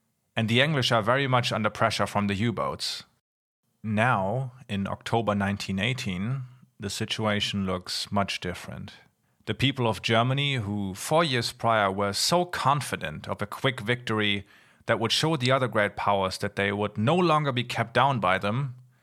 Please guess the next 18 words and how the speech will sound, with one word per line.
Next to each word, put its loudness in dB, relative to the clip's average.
At -8
this 0
point, 0
the -4
country 0
is -6
in 0
a 0
state 0
of -4
total 0
exhaustion. -6
To -4
give -2
you 0
just 0
one 0
number, 0